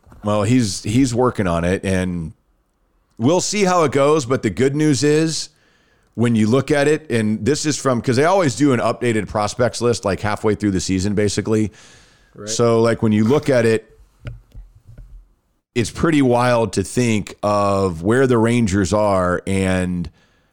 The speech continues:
Speaker 1: the guys that they have, because if Jack Leiter, you go, "Man, really?" So our top pitching prospect is just the fifth overall in the organization and is the lowest? No, no, no. He's not the top pitching prospect. Owen White is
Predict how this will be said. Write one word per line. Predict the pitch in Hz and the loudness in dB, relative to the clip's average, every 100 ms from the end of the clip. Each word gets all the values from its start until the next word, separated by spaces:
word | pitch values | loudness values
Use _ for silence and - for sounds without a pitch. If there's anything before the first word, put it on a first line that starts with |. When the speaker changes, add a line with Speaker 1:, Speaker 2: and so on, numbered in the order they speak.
| - | -6
Speaker 1:
the | 113 | -4
guys | 87 120 127 110 | -2 0 0 0
that | 110 | 0
they | 104 | 0
have, | 92 110 107 98 92 76 | 0 0 0 -2 -2 -4
because | 95 110 104 92 | -4 0 0 0
if | 90 | -2
Jack | 90 131 151 120 | 0 0 0 -2
Leiter, | 117 127 110 92 90 - _ _ _ _ | 0 0 0 0 -2 -8 _ _ _ _
you | 104 | -4
go, | 104 | -2
"Man, | 110 131 104 | -2 -2 0
really?" | 123 147 143 | 2 2 2
So | 113 127 | 0 0
our | 110 | 0
top | 98 127 127 | 0 -2 -2
pitching | 123 117 135 | -2 -2 -2
prospect | 123 131 131 - 135 113 | -2 -2 -2 -2 -2 -2
is | 90 | -2
just | 117 - - - - - - | -2 -4 -8 -20 -20 -20 -6
the | 101 | -6
fifth | - 135 127 | -2 -2 0
overall | 135 120 113 110 123 | 2 2 2 2 2
in | 113 | 2
the | 101 | 2
organization | 117 113 113 87 104 113 - 123 | 2 2 0 0 0 0 0 0
and | 98 | 0
is | 90 - - _ _ _ - | -2 -4 -12 _ _ _ -4
the | |
lowest? | 95 98 123 131 - - _ _ | 0 2 2 2 0 -8 _ _
No, | 160 175 | -2 0
no, | 147 | 2
no. | 82 | -2
He's | 73 131 160 | -2 -2 0
not | 175 185 | 0 -2
the | 143 | -2
top | 123 107 | -2 0
pitching | 104 - 92 | -2 -4 -4
prospect. | 95 82 - 78 - | -2 -4 -4 -6 -2
Owen | - 160 208 151 | 0 2 2 0
White | 123 131 135 - | 0 0 -2 -2
is | 104 92 87 95 - | 0 0 -2 -6 -10